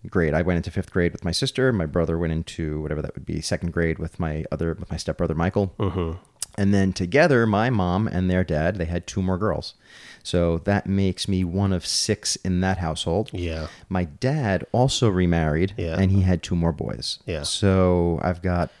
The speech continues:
Speaker 1: uh, I'm to-, total, I'm the oldest of eight.
Speaker 2: Wow.
Speaker 1: Yeah.
Speaker 2: Okay. Yeah.
Speaker 1: Yeah, with steps and halves sprinkled in.
Speaker 2: Yeah.
Speaker 1: Yeah.
Speaker 2: Uh, do you still,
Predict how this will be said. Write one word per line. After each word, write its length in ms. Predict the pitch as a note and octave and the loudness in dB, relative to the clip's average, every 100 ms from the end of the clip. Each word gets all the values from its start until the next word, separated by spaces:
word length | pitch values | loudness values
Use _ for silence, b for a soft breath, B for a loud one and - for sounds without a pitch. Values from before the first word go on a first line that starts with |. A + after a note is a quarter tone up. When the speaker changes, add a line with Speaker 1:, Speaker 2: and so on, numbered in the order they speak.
| - | -2
Speaker 1:
uh, 140 | F2 - | 0 2
I'm 140 | G2 - | -2 -4
to-, 100 | - - - _ - | -10 -10 -16 _ -16
total, 380 | - G#3+ G3 A2 | -2 4 6 6
I'm 100 | G2+ | 4
the 80 | - | 4
oldest 340 | F2+ E2+ - | 2 0 -2
of 60 | D#2+ | -4
eight. 220 | C2 - _ - | -4 -8 _ -12
Speaker 2:
Wow. 360 | F2+ E2+ D#2+ E2+ | -8 -6 -8 -4
Speaker 1:
Yeah. 60 | - | -2
Speaker 2:
Okay. 240 | - D#2+ - _ | -2 -4 -6 _
Yeah. 200 | - F2 F#2 | -4 0 2
Speaker 1:
Yeah, 120 | E2 | 2
with 160 | F2+ - b b b _ _ - | 0 -4 b b b _ _ -4
steps 580 | - - - B2 - - | -2 2 4 4 2 2
and 200 | G2+ F2 | 2 4
halves 340 | G#2 F#2 D#2 | 4 2 2
sprinkled 400 | - A2+ F2+ F#2 | -2 0 2 0
in. 120 | G2+ F#2 | 0 -2
Speaker 2:
Yeah. 420 | F#2+ G2+ E2+ E2 - | 2 4 4 0 -4
Speaker 1:
Yeah. 160 | A#1 - B B B | -6 -6 B B B
Speaker 2:
Uh, 240 | B2 A2 A2 | 6 8 6
do 200 | F#2+ A#2+ | 6 6
you 580 | A#2 B2+ B2+ B2 B2 - | 8 10 10 10 8 4
still, 720 | - - B2 A#2 A2 G#2+ G#2+ | -2 4 8 8 8 4 0